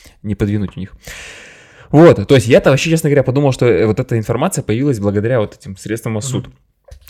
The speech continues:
Speaker 1: Но, как ты говоришь, она до сих пор еще не работает,
Speaker 2: Ну, в
Speaker 1: то
Speaker 2: полном объеме нет, еще не запущено.
Speaker 1: Вот, но, может быть, хотя бы они могут смотреть по камерам и видеть дорожную обстановку, что-то просчитывать
Speaker 2: А
Speaker 1: там.
Speaker 2: кто это, интересно, кто делает,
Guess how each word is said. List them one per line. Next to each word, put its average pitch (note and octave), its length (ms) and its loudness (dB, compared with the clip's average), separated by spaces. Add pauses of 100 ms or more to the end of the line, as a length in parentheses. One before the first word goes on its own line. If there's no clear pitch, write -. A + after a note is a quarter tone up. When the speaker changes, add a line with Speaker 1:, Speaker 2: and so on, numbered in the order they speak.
(160)
Speaker 1:
Но, G#2+ 100 2
как B2+ 160 2
ты A#2+ 80 -4
говоришь, A#2 240 0
она A#2+ 140 -2
до G#2 80 -8
сих - 100 -8
пор B2 120 2
еще A#2+ 160 -6
не A#2 60 -2
работает, C#3+ 460 0
Speaker 2:
Ну, B2+ 100 -12
в - 40 -12
Speaker 1:
то - 80 -8
Speaker 2:
полном B2 240 -6
объеме C3 240 -8
нет, D#3+ 160 -8
еще - 140 -20
не G2+ 40 -12
запущено. G#2+ 400 -10
Speaker 1:
Вот, G#2 180 -2
но, A#2 120 -2
может C#3+ 240 2
быть, C#3 100 -4
хотя - 180 -4
бы A#2+ 80 0
они A2 120 -2
могут A2 240 -6
смотреть G#2+ 260 -8
по G#2 80 -8
камерам C3+ 420 -4
и G2+ 40 -6
видеть A2 320 -12
дорожную G2+ 320 -10
обстановку, - 340 -16
что-то G#2+ 160 -12
просчитывать G2 640 -6
Speaker 2:
А - 40 -20
Speaker 1:
там. F#2+ 80 -8
Speaker 2:
кто F3 120 -4
это, A#2+ 140 -12
интересно, G2+ 400 -18
кто G#2 120 -16
делает, G2 280 -14